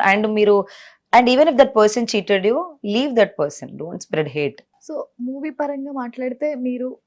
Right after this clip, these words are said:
Speaker 2: మ్, like ఆనంద్ దేవరకొండ క్యారెక్టర్ ని సపోర్ట్ చేస్తారా? లేదు అంటే
Speaker 1: No,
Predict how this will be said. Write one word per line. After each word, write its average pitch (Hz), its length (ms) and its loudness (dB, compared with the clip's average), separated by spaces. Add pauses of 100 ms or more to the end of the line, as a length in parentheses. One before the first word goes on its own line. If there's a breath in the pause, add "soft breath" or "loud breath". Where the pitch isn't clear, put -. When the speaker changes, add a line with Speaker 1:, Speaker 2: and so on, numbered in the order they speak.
Speaker 2:
మ్, 226 300 -12 (100)
like 202 320 -14
ఆనంద్ 233 300 -6
దేవరకొండ 233 460 -6
క్యారెక్టర్ 220 420 -12
ని 220 60 -14
సపోర్ట్ 214 380 -14
చేస్తారా? 208 400 -12 (100)
లేదు 220 340 -8 (120)
అంటే 151 200 -8
Speaker 1:
No, 262 120 -10